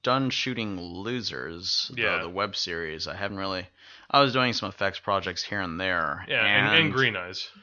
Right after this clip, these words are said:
Speaker 1: And, and Green Eyes. And, uh, I noticed technology has swayed more towards,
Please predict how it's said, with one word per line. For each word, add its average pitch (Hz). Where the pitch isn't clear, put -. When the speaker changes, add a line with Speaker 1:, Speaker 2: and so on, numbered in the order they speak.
Speaker 1:
And, 107
and 101
Green 110
Eyes. 90
And, 107
uh, 104
I 104
noticed 110
technology 90
has 90
swayed 101
more 95
towards, 92